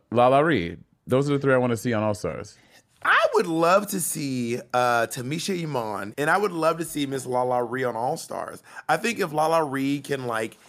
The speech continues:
Speaker 2: get it together with, I think that, that one really bad look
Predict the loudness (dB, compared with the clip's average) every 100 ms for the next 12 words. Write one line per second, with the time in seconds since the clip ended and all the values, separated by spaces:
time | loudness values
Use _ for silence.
0 | -20 _ -8 -2 -2 -2 -4 2 2 4
1 | 2 2 2 0 -6 -20 -8 0 0 0
2 | -4 -2 -2 -2 0 0 0 0 0 0
3 | 0 0 0 0 0 0 -2 -2 -2 -4